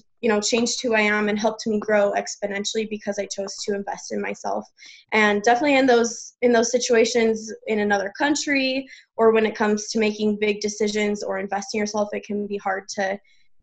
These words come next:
to be comfortable, but you definitely don't grow within your comfort zone. It's when you step out of that and you're uncomfortable, at least a little bit, that you grow and that you learn the most.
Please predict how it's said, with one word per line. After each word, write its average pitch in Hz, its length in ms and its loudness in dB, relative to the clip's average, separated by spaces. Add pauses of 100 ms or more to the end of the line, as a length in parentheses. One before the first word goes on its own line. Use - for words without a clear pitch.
(160)
to - 120 2
be 220 140 -2
comfortable, 233 760 2
but 214 160 4
you 220 100 0
definitely 226 320 4
don't 214 460 0
grow 214 220 2
within 208 320 0
your 196 120 -4
comfort - 420 -10
zone. 190 240 -10
It's 190 180 -12
when 208 100 0
you 196 80 -2
step 208 260 -6
out 208 160 2
of 208 100 -6
that 190 260 0
and 196 140 -4
you're 185 160 -8
uncomfortable, 202 720 -2
at 202 120 -4
least 262 220 -2
a - 20 2
little 208 260 2
bit, 185 200 -2 (400)
that 202 140 2
you 202 100 -4
grow 196 260 0
and 196 180 -4
that 196 160 -4
you 196 140 -6
learn 190 180 -10
the - 80 -10
most. - 520 -14